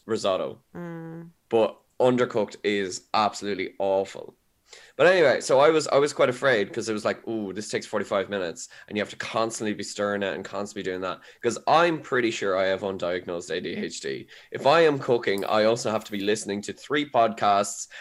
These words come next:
Speaker 1: and watching a Netflix series and doing the ironing at the same time.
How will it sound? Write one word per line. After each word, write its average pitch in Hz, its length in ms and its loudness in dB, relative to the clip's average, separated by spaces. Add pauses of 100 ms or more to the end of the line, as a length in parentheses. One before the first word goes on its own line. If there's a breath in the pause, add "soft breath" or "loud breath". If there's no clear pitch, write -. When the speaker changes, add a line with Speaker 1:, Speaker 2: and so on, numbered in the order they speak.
(120)
Speaker 1:
and 104 180 -2
watching 113 460 2
a - 20 0
Netflix 104 460 -2
series 95 600 -2 (320 loud breath)
and 117 300 2
doing 110 340 2
the 104 80 0
ironing 104 440 -2
at 95 120 -6
the 104 80 -12
same 98 340 -2
time. 92 480 -2